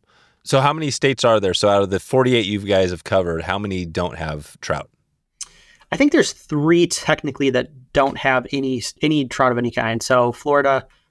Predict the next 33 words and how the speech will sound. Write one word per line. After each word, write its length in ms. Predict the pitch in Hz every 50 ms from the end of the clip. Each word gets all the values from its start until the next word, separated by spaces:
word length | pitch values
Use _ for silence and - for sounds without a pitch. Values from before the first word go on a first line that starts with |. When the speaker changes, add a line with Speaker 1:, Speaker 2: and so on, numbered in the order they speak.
| _ _ -
Speaker 2:
Alabama, 640 | 139 139 135 131 120 123 123 123 123 123 123 120 117 -
and 180 | 120 120 120
there's, 240 | 120 120 120 113 - - _
I 60 | -
think 100 | 143 147
it's 140 | 131 - -
Louisiana. 640 | 120 117 117 117 110 117 113 113 117 113 113 - - _ - - - - -
Actually, 220 | 175 - - 196
I 20 | -
take 80 | 202
it 40 | 180
back. 180 | 143 120 - -
Alabama 380 | 139 147 165 151 160 160 160 143
is 100 | 123 123
one 100 | 135 135
of 60 | 131
them 80 | 135
that 160 | 123 113 110 -
does. 260 | 123 110 107 107 107
They 100 | 123 120
have 140 | 127 120 -
three 500 | - - 135 135 131 127 127 123 123 120
tailwater 540 | - - 143 135 127 123 120 120 120 113
stocked 420 | - - - 123 117 113 - _ _
fisheries 500 | _ - 120 - - 123 113 113 113 113
in 100 | - 117
the 80 | 117 117
northeast 1400 | 117 117 117 113 110 - - - _ _ _ _ _ _ _ _ _ _ _ _ - 135 135 127 - - - - -
Alabama. 420 | 120 113 113 113 113 113 113 107
So 120 | - -
I 40 | 127
think 120 | 127 135 127
it's, 260 | 110 - - -